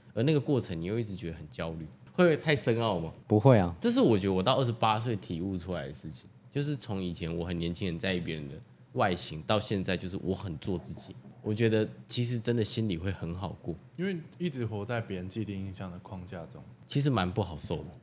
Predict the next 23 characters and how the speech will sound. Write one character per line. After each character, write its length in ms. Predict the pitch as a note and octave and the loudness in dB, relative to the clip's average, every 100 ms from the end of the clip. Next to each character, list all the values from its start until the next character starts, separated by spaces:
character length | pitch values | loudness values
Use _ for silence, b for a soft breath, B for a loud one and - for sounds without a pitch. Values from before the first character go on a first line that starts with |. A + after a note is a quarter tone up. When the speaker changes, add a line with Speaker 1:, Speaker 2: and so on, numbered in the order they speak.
| - | -8
Speaker 1:
就 100 | A#2 | -4
是 100 | A#2 | -2
一 80 | A#2 | 0
直 80 | |
活 220 | G#2 - F#2 | -2 -2 -2
在 100 | G2+ | -2
别 220 | F#2 F2+ | 0 0
人 100 | F2+ | 0
认 200 | G#2 F#2 | -2 -2
定 180 | G2+ E2+ | -4 -4
的 60 | |
这 160 | - F2+ | -4 -4
个 160 | D2+ | -4
美 260 | - F#2+ D#2 | -2 -2 -2
的 80 | D#2 | -4
标 300 | - F#2+ F#2+ | -2 -2 0
准， 200 | F#2 D2+ | -4 -8
其 160 | - | -8
实 160 | E2 D#2+ | -8 -8
是 320 | D#2+ F2 C2 - | -6 -6 -8 -6
有 180 | E2+ F#2 | -2 -2
一 40 | |
点， 200 | G2+ E2+ | -2 -4